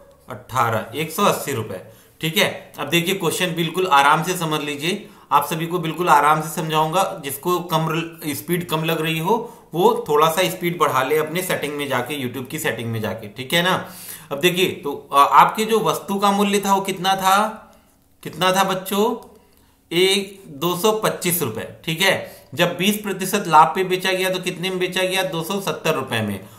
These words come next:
और जब बीस प्रतिशत हानि में बेचना होगा तो कितने में बेचेंगे, एक सौ अस्सी रुपए में, ठीक है? चलिए अगला question देखते हैं। अगला question देखिए, किसी वस्तु को ग्यारह सौ चालीस रुपए में बेचने से चालीस प्रतिशत की हानि होती है।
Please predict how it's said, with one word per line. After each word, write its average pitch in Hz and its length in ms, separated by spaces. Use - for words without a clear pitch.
और 139 120
जब 170 180
बीस 196 160
प्रतिशत 175 500
हानि 151 260
में 185 160
बेचना 170 340
होगा 175 220
तो 175 100
कितने 175 320
में 175 100
बेचेंगे, 170 640
एक 143 200
सौ 220 80
अस्सी 131 420
रुपए 101 200
में, 90 220
ठीक 160 180
है? 220 260
चलिए 160 260
अगला 139 140
question 117 340
देखते 98 300
हैं। 92 260
अगला 147 220
question 170 300
देखिए, 165 500
किसी 190 260
वस्तु 220 320
को 233 240
ग्यारह 170 340
सौ 214 120
चालीस 170 420
रुपए 180 200
में 185 160
बेचने 165 360
से 175 120
चालीस 165 380
प्रतिशत 156 500
की 185 80
हानि 143 360
होती 107 340
है। 95 220